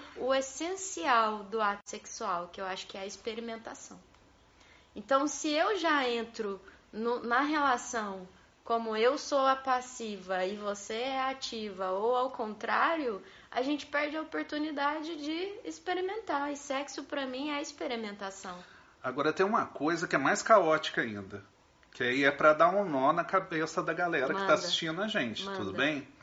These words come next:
Speaker 2: É que no meio de, dessa diversidade, existe também as pessoas que são as pessoas T. São desde travestis como transexuais.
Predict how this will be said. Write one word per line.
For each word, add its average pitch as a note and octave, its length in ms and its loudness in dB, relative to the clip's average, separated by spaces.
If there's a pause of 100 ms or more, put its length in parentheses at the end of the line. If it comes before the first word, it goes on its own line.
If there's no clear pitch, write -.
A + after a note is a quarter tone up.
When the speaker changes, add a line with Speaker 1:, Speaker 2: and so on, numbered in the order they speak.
(880)
Speaker 2:
É F#4 100 4
que C#4+ 140 -2
no A#3+ 100 0
meio C3+ 320 0
de, A#2+ 340 -2 (200)
dessa B2 360 0
diversidade, G#2 1000 0
existe C3 520 -6
também C3 440 -2
as A#2 120 -6
pessoas C3+ 720 -4
que - 200 -10
são C3 400 -2
as - 100 0
pessoas B2+ 460 -6
T. C3 240 -4 (800)
São G2+ 260 -6
desde D3 300 0
travestis C3 880 -4
como C#3+ 460 -4
transexuais. - 1000 -6